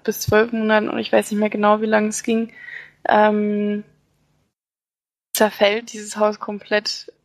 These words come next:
Also, es wird dann zwar einmal kurz gesagt, dass es wahrscheinlich ein Biber war, <laughs> da das Haus aus Holz war, aber das ergibt für mich überhaupt gar keinen Sinn. Und das hat mich dann total aus dem Film rausgeholt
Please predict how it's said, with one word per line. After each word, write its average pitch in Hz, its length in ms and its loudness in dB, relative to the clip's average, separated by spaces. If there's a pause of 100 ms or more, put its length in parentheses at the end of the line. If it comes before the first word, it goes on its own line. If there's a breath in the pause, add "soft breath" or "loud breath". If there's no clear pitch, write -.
(320)
Also, 214 500 -4 (800 loud breath)
es - 80 -20
wird - 80 -8
dann 233 140 2
zwar 185 180 2
einmal 233 240 2
kurz 233 260 -6
gesagt, 208 440 -4
dass 208 100 -16
es - 260 -20
wahrscheinlich 220 380 -6
ein 202 100 -10
Biber 247 360 0
war, 247 240 2
<laughs> - 20 -16
da 240 180 -2
das 233 160 -2
Haus 220 300 2
aus - 280 -4
Holz 233 300 -2
war, 247 160 0 (500 loud breath)
aber 208 220 4
das 208 260 -10
ergibt 220 340 -6
für 240 80 -2
mich 220 160 -4
überhaupt 208 300 2
gar 202 180 2
keinen 202 240 -2
Sinn. 107 420 -6
Und - 420 -8 (440 soft breath)
das 202 200 0
hat 233 160 0
mich 220 160 -8
dann 202 160 0
total 208 440 0
aus 214 240 -2
dem 208 160 -8
Film 226 260 -4
rausgeholt 226 1000 -2